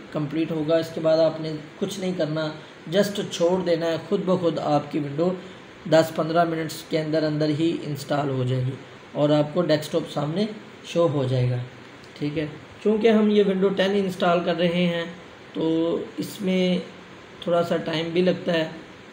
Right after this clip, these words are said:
क्योंकि ये latest window है अभी चल रही, तो आपको थोड़ा सा wait करना पड़ेगा। ये अभी विंडो चल रही है। ठीक है, यहाँ पे आपने घबराना नहीं है कि system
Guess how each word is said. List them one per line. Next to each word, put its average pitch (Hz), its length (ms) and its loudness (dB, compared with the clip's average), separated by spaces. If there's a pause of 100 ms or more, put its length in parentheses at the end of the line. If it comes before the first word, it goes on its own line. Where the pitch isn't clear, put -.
(120)
क्योंकि 156 240 -4
ये 165 160 2
latest 165 440 -2
window 165 260 -2
है 165 240 6
अभी 151 120 0
चल 151 260 0
रही, 151 200 2 (1500)
तो 139 280 -2
आपको 139 280 -4
थोड़ा 151 220 0
सा 151 100 0
wait 156 260 -2
करना 165 220 0
पड़ेगा। 151 380 2 (260)
ये 147 80 -2
अभी 143 140 -2
विंडो 143 300 0
चल 180 280 0
रही 160 300 2
है। 165 100 0 (680)
ठीक 151 180 -6
है, 170 100 6
यहाँ 170 280 2
पे 190 120 2
आपने 180 300 4
घबराना 147 440 2
नहीं 160 300 -2
है 156 80 0 (560)
कि 147 180 2 (1400)
system 170 320 -4